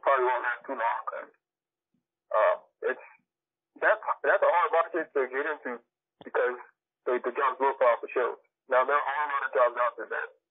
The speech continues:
just sit <laughs> and sit and sit. Not just be-, not 'cause they're just bad, 'cause so many jobs out there that, you know, eventually, you know, there's gonna be some leftovers, a lot of leftover jobs that, that don't, people don't select. But job,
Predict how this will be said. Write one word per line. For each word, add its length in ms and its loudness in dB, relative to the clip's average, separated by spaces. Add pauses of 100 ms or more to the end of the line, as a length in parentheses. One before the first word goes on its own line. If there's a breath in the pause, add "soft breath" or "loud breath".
(140)
just 180 -6
sit 160 -2 (380)
<laughs> 180 -6
and 120 -8 (120)
sit 220 -2
and 160 -20
sit. 180 -2 (560)
Not 180 4
just 80 -14
be-, 160 -4
not 160 0
'cause 160 -2
they're 120 -10
just 120 -10
bad, 160 0 (140)
'cause 180 -10
so 80 0
many 160 -6
jobs 240 2
out 160 2
there 80 -8
that, 160 -8
you 80 -20
know, 160 -10
eventually, 360 -14
you 120 -20
know, 140 -12 (920)
there's 120 -12
gonna 200 -6
be 120 -16
some 120 -8
leftovers, 560 -4 (280)
a 40 -6
lot 160 4
of 80 -2
leftover 400 -4
jobs 240 -4
that, 120 0 (120)
that 160 2
don't, 120 -2 (120)
people 180 -12
don't 220 -8
select. 240 -6
But 240 -2 (760)
job, 200 6